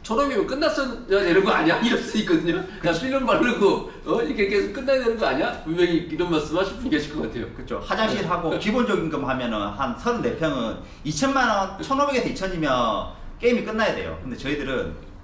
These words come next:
Speaker 2: 큰 목표가 있지 않습니까?
Speaker 1: <laughs>
Speaker 2: 그러니까 큰 목표를 향해서 열심히 때려박고 있는 중인데, 앞으로 천오백 남았는데, 이제 천오백만 원은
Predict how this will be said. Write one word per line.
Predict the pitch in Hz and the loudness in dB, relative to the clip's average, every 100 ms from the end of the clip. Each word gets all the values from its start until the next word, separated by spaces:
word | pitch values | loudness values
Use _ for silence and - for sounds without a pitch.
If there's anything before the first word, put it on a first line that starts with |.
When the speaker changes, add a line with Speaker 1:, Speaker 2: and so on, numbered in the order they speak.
| - 175 - - - - - - | -14 -14 -12 -14 -16 -16 -16 -6
Speaker 2:
큰 | - 262 254 233 | 0 2 2 0
목표가 | 185 - 180 | 0 -2 -2
있지 | - | -2
않습니까? | 127 - - 381 403 - | -4 -4 -4 0 0 0
Speaker 1:
<laughs> | - - | -4 -2
Speaker 2:
그러니까 | 127 120 | -4 -6
큰 | - - | -8 -4
목표를 | 123 - 185 135 | -4 0 2 2
향해서 | 120 123 113 90 - - 123 | 0 -2 -2 -4 -10 -8 -4
열심히 | 127 202 - | -2 -2 -2
때려박고 | 196 196 170 127 | -2 0 -2 -2
있는 | 120 117 | -4 -4
중인데, | 110 107 104 - - - - | -6 -6 -6 -6 -10 -16 -6
앞으로 | - 151 180 165 - | -4 -2 0 0 0
천오백 | - 202 175 | -2 0 0
남았는데, | 175 180 170 143 113 107 101 90 - - 143 | 2 2 0 -2 -2 0 0 -4 -8 -12 -4
이제 | 160 | 0
천오백만 | 269 262 165 170 175 151 | 2 2 2 0 0 0
원은 | 131 131 113 | 0 -2 -4